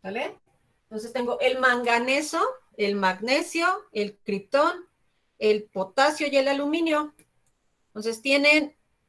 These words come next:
cinco minutitos, no es mucho. Bueno, tres minu-, cinco minutos para que terminen sus configuraciones.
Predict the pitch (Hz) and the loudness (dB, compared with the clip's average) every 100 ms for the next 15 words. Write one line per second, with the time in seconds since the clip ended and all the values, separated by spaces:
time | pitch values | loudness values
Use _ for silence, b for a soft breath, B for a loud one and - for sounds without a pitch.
0 | _ _ _ _ _ _ - 359 370 359 | _ _ _ _ _ _ -6 -4 2 4
1 | 302 269 285 302 339 339 359 349 247 - | 4 2 -2 -2 -2 -2 -2 -2 -4 -10
2 | - _ _ _ _ _ _ _ 285 302 | -14 _ _ _ _ _ _ _ -4 -2
3 | 311 - _ 370 427 339 277 415 415 349 | -2 -8 _ 4 4 2 0 2 4 4
4 | 285 277 214 - - _ _ 233 233 240 | 2 -2 -8 -12 -20 _ _ -4 -2 -4
5 | 233 247 262 277 277 269 262 233 220 226 | -4 -4 -2 0 0 -2 -4 -8 -6 -6
6 | 233 247 226 233 233 302 330 349 466 | -6 -2 -2 -2 -2 -2 0 0 -4